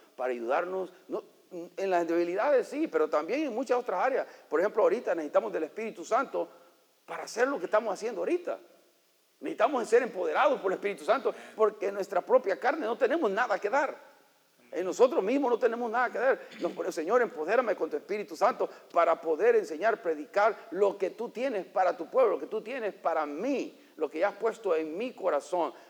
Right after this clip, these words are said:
para poder enseñar y que otros sean bendecidos, animados y fortalecidos por tu palabra". O sea, pero, por eso digo, el, el Espíritu Santo viene a ayudarnos en cualquier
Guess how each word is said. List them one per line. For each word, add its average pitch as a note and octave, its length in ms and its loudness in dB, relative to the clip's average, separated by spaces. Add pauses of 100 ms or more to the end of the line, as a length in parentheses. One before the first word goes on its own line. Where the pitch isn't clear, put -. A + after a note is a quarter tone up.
(120)
para C#3+ 280 -2
poder C#3+ 280 -2
enseñar D3+ 640 -4
y C3+ 80 -12
que C3 100 -14
otros C3+ 300 -6
sean C#3+ 240 -4
bendecidos, B2 680 -8
animados A2+ 540 -4 (200)
y A#2 80 -20
fortalecidos C3 640 -4
por A#2 160 -12
tu A#2+ 140 -16
palabra". C#3 460 -2 (280)
O D3 100 -6
sea, D3 320 0
pero, F3 480 4 (160)
por D3+ 100 2
eso F#3+ 140 0
digo, G3 160 4
el, C3+ 180 -2
el D3+ 100 -2
Espíritu F#3 260 -6
Santo F#3+ 180 0
viene G3 220 -2
a - 80 -6
ayudarnos D#3+ 520 0
en E3+ 120 -4
cualquier F#3+ 840 -2